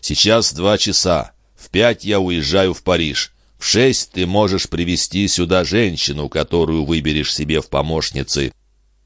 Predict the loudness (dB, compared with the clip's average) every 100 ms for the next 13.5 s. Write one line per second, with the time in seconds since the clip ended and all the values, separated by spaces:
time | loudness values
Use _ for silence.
0 | _ -6 -4 2 2 2 -2 -4 -8 _
1 | -4 -2 -2 -4 -4 -4 -6 -8 _ -10
2 | -4 -2 0 0 0 2 2 2 2 2
3 | 2 2 2 2 -2 -12 -18 -2 0 2
4 | 2 2 2 0 0 2 2 0 2 -2
5 | 0 0 0 2 2 4 2 -2 _ _
6 | _ _ _ -6 -2 0 2 2 2 0
7 | -4 -4 -4 -6 -6 _ _ _ _ _
8 | _ -6 0 0 2 0 0 0 0 2
9 | 0 -2 _ _ -6 -4 -2 -2 -2 -2
10 | -2 -2 -2 -6 -8 _ _ _ _ -20
11 | _ -2 0 2 2 2 2 2 2 2
12 | 2 0 -2 0 2 2 2 -2 -4 -2
13 | 0 0 2 2 2